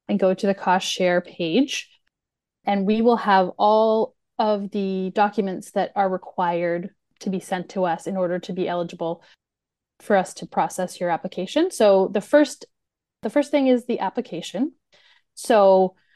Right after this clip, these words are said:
we, uh, we have an application page. You're gonna fill that out with your name, your scopes, address, all that sort of general information. You're going to also have to include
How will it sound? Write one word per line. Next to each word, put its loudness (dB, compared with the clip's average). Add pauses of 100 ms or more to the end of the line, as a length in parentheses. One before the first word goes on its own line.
(420)
we, 4
uh, 4
we 0
have 0
an -4
application -6
page. -4
You're -4
gonna -8
fill -2
that -2
out -2
with -8
your -2
name, 0
your -4
scopes, -4 (340)
address, 0
all 2
that 2 (180)
sort -4
of -8
general 0
information. -4 (880)
You're 2
going 0
to 2
also 0
have -6
to -2
include 2